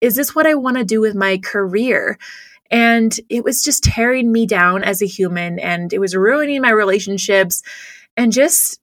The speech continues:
not for me anymore. If that's your story, I want you to know that I've been there. I felt so helpless and I felt super stuck in my career, but I found a way out, which is why I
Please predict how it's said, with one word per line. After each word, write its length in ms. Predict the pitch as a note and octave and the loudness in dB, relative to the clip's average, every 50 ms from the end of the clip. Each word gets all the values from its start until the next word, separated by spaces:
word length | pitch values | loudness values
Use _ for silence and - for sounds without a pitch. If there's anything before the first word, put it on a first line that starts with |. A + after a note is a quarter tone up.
| _ _ _ | _ _ _
not 400 | G#3+ A3+ A#3 B3 B3 C#4 C#4 - | -2 0 2 4 2 2 2 0
for 380 | - - - A#3 A#3 A#3+ B3 A#3 | -4 -2 0 2 2 2 2 2
me 280 | A#3 A#3 A3+ G#3+ - - | 2 2 2 0 -2 -2
anymore. 680 | G#3 G3+ G3 F#3+ F#3 F3 F3 E3+ - - - - G#3 - _ _ _ _ _ _ _ _ _ _ _ _ - | -4 -2 -2 0 -2 -2 -2 -4 -4 -4 -4 -4 -4 -6 _ _ _ _ _ _ _ _ _ _ _ _ 0
If 160 | B3+ C4 B3+ | 0 0 0
that's 400 | G#3+ A3 B3+ C4+ D#4+ D#4+ - - | 0 0 2 2 2 0 -2 -4
your 240 | A3+ G#3+ A3+ A#3 A#3+ | -2 0 0 0 0
story, 600 | A3+ - - - F#3 F3+ F3+ F3+ F#3+ G#3+ A#3+ A3+ | -2 -2 -2 0 0 0 2 2 2 2 2 0
I 120 | G#3+ A3+ | 0 0
want 260 | A3+ A3 B3+ C#4+ C4 | -2 -2 -2 -4 -4
you 100 | B3+ C#4 | -4 -4
to 80 | B3 C4+ | -2 -2
know 400 | A#3 G#3 G3+ G3 G3 G3 G3 G3+ | -2 0 0 0 0 2 2 0
that 440 | G3 F3+ F3+ E3+ F3 F3 E3+ - - - - - - - - - - _ _ _ | 0 2 2 2 2 2 0 -2 -8 -18 -20 -20 -20 -20 -20 -20 -20 _ _ _
I've 440 | - G#3 A#3+ C4 B3+ B3+ A3+ G#3 - | -2 0 2 2 2 2 0 -2 2
been 200 | - A3 G#3+ G#3+ | 2 2 4 4
there. 400 | A3 A#3 A#3 A#3 A#3 A#3 A#3+ - - | 4 4 4 4 4 4 4 2 2
I 200 | G3+ G#3 A3+ A#3 | 2 2 2 0
felt 320 | A#3 - A#3+ A#3 - - | 0 0 0 0 0 -2
so 180 | - - A#3 G#3 | -2 -2 -2 -2
helpless 880 | G#3 - - G3+ G3 F#3+ F#3+ G#3+ G#3 G#3 G3 G3+ G3+ G3 - - - - _ _ _ _ _ _ - | -2 -2 -2 -2 -2 -2 -2 0 2 2 2 2 0 -2 -6 -8 -10 -14 _ _ _ _ _ _ -4
and 140 | G#3 G#3+ G#3+ | 0 2 2
I 100 | A3 A3 | 0 2
felt 260 | - B3 A#3+ - E3 | 0 -2 -2 -2 -4
super 360 | - - A#3+ A3+ - A#3 G#3+ | -4 -4 -4 -2 -2 -2 -2
stuck 360 | F#3 - - - F#3 F3+ F#3 - | 0 -2 0 2 2 2 2 0
in 100 | G#3 G#3 | -2 0
my 180 | G#3+ A3 A3+ | 0 0 0
career, 600 | A3 - - A#3+ A#3+ B3 B3+ C4+ C#4+ D4+ D#4 D4+ - - - - - - _ _ - | 0 -2 -2 0 0 2 2 2 2 0 -2 -4 -8 -14 -20 -20 -20 -20 _ _ 0
but 580 | G#3+ A3 A3 G#3 G3+ F#3+ - - - - - _ _ _ _ _ | 2 4 4 4 4 2 0 -2 -2 -4 -6 _ _ _ _ _
I 300 | - G3+ A3 A#3+ B3 D4+ | -4 0 2 4 4 4
found 340 | B3 - C4 A3 A3 A3 A3 | 2 2 4 4 4 4 4
a 80 | A3 G#3 | 4 4
way 220 | G3+ F#3+ F#3+ F#3 | 4 4 4 4
out, 440 | - E3+ D#3 D#3+ E3 F3+ A#3 B3 - | 4 4 4 4 4 4 2 2 2
which 220 | F#3+ G#3 G3 - | 0 0 0 0
is 260 | A#3 C4 B3+ A3 - A3 | 0 0 0 0 0 0
why 460 | G3 F#3+ F#3 F#3 F#3+ G3+ G#3 G#3 G#3 | 2 4 4 4 4 4 4 2 2
I 160 | G#3+ F#3+ G3 | 2 4 4